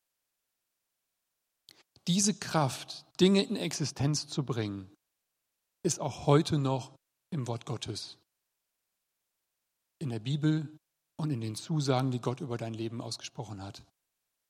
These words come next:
Das hat die Kraft, in Existenz zu kommen. Mich packt es immer wieder mit Ehrfurcht, wenn ich mir das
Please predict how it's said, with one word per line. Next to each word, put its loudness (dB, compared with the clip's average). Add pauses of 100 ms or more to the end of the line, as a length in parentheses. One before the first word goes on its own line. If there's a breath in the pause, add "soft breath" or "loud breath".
(600)
Das -2
hat -2
die 0
Kraft, -4 (920)
in 2
Existenz -2
zu -8
kommen. -10 (1500 loud breath)
Mich 6
packt 2
es 2
immer 4
wieder 6
mit 4
Ehrfurcht, -4 (720)
wenn 0
ich -2
mir 2
das 0